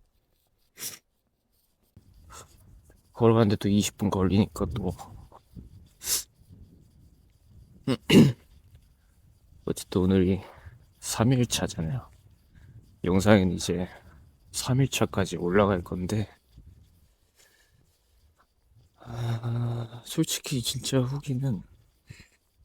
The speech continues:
이게 사람마다 다른 것 같아요.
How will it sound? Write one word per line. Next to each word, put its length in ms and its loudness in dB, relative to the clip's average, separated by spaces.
이게 100 -2
사람마다 580 2
다른 340 -2
것 100 -2
같아요. 340 -14